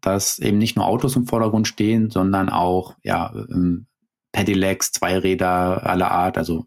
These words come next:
Kickscooter. Es gab zwei, zwei Hallen, wo eigentlich nur Zweiräder ausgestellt waren, vom Fahrrad bis eben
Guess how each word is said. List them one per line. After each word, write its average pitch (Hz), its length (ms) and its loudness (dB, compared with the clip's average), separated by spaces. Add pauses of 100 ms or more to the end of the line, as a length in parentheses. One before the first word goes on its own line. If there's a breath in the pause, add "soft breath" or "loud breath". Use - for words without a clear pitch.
(120)
Kickscooter. 98 880 -2
Es - 140 -10
gab 92 200 -2 (140)
zwei, - 300 -2 (200)
zwei 87 240 -2
Hallen, 107 440 0 (260 loud breath)
wo 98 80 0
eigentlich 92 240 0
nur 98 120 0
Zweiräder 120 440 0
ausgestellt 104 520 -2
waren, 95 260 2
vom 92 240 0
Fahrrad 92 680 -2
bis - 240 -8
eben 90 320 -2